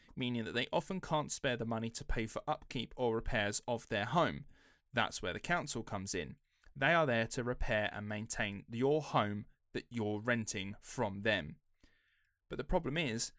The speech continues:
councils aren't always the quickest to respond, and it's likely that the council doesn't have the funds to repair your chimney when it's not completely broken yet. So, if it's still on your wall, it is not broken,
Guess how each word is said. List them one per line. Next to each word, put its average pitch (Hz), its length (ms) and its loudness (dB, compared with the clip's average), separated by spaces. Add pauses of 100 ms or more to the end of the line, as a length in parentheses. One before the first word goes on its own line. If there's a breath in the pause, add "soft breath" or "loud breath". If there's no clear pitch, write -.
(140)
councils 196 640 -2
aren't 165 300 2
always 120 480 0
the 131 80 -8
quickest - 440 -6
to 104 80 -4
respond, 123 600 2 (380 soft breath)
and 151 440 2
it's - 220 -6
likely 185 400 -2
that - 140 -6
the - 60 -14
council 147 460 -2
doesn't 131 280 2
have 123 180 -2
the 127 80 -6
funds 120 500 2
to - 120 -2
repair 135 460 4
your 113 240 -2
chimney 120 580 0
when 120 160 0
it's - 160 -2
not 127 220 0
completely 110 480 -4
broken 151 500 0
yet. 87 220 0 (600 soft breath)
So, 185 540 6 (640 soft breath)
if 127 160 -2
it's - 100 0
still 196 380 6
on 208 240 6
your 107 200 6
wall, 104 360 2 (340)
it 185 180 -4
is 190 140 0
not 175 200 -2
broken, 170 480 2